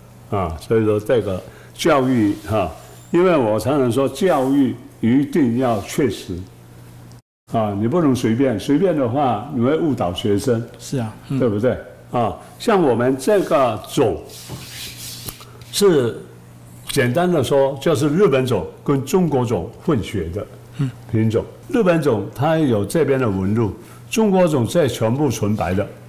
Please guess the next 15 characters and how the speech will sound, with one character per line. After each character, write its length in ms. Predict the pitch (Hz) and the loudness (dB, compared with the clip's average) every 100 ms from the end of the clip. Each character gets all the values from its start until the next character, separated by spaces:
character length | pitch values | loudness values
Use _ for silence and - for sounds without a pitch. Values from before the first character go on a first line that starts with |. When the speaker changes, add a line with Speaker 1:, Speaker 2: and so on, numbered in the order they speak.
| - - | -16 -2
Speaker 1:
没 120 | 123 | 2
有 120 | 143 | 2
这 180 | 110 120 | 2 0
些 160 | 107 110 | 0 0
纹 220 | 90 90 | 0 -4
路。 140 | 95 - - - - | -4 -8 -20 -14 -4
Speaker 2:
嗯。 200 | 143 123 - - | -2 -4 -8 -6
Speaker 1:
啊， 240 | 113 95 - - | -2 -2 -4 -6
没 100 | 123 127 | 0 2
有 80 | |
这 140 | 113 113 | 2 0
些， 200 | 101 98 - | 0 -2 2
但 220 | 214 175 | 2 2
是 280 | - 185 127 - - - | 2 2 0 -4 -18 -8
它 300 | 165 175 | -2 0